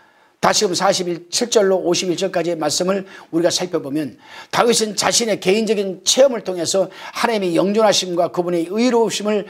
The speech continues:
만방에 알리면서 감사하는 마음으로 하나님을 찬송하겠다고 맹세합니다. 그런데 다윗의 이러한 감사 찬송은 무엇보다도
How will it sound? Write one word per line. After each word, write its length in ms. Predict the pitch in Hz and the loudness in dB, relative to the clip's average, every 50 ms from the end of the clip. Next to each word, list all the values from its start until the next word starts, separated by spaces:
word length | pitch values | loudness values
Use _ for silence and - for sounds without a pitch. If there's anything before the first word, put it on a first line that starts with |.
| - - _ - | -12 -20 _ -6
만방에 640 | 135 131 160 190 202 202 220 202 202 202 190 - - _ | -2 -2 0 2 2 2 2 2 2 0 -2 -2 -6 _
알리면서 720 | - - 156 185 202 190 175 165 156 - - 190 185 165 - - - - - _ - | -4 0 0 0 2 0 0 -2 -2 -2 0 0 0 -2 -4 -8 -18 -20 -18 _ -10
감사하는 680 | - - - 208 220 220 185 - 214 220 220 220 214 | -8 -6 -4 -4 -2 0 2 2 2 2 0 0 0
마음으로 380 | 208 190 190 196 196 196 196 175 | 2 2 2 2 2 2 0 0
하나님을 580 | - 185 196 185 185 185 214 214 196 170 - - - - _ _ | 0 -2 -4 -2 0 2 2 2 2 0 -4 -10 -20 -20 _ _
찬송하겠다고 1080 | - - - 233 240 202 202 208 175 160 156 156 156 - 143 139 156 180 190 175 190 - _ _ _ | -6 -4 -4 -4 -2 -2 -2 0 0 -2 -4 -4 -6 -6 -4 0 0 0 0 -2 -4 -10 _ _ _
맹세합니다. 680 | - 143 170 175 180 - - 147 104 - - - - _ _ _ _ _ _ _ _ _ _ _ _ _ _ _ _ _ _ _ _ - - _ _ _ _ _ _ _ _ | -4 -2 -2 -2 -2 -4 -4 -6 -8 -12 -20 -20 -20 _ _ _ _ _ _ _ _ _ _ _ _ _ _ _ _ _ _ _ _ -20 -20 _ _ _ _ _ _ _ _
그런데 380 | - 240 247 247 220 185 165 135 | 2 4 4 4 4 2 0 0
다윗의 520 | - - 269 269 247 - 233 220 180 170 | 0 0 2 2 2 2 2 0 0 0
이러한 360 | 202 233 269 262 247 247 226 | 2 4 4 6 4 2 0
감사 280 | 180 - 165 160 180 190 | -2 -4 -2 0 0 0
찬송은 480 | - 190 185 165 165 175 180 170 156 | 2 0 0 0 0 -2 0 -2 0
무엇보다도 680 | 156 170 208 226 226 - 208 190 175 156 185 196 190 180 | 2 4 4 2 2 0 0 0 2 2 2 2 0 0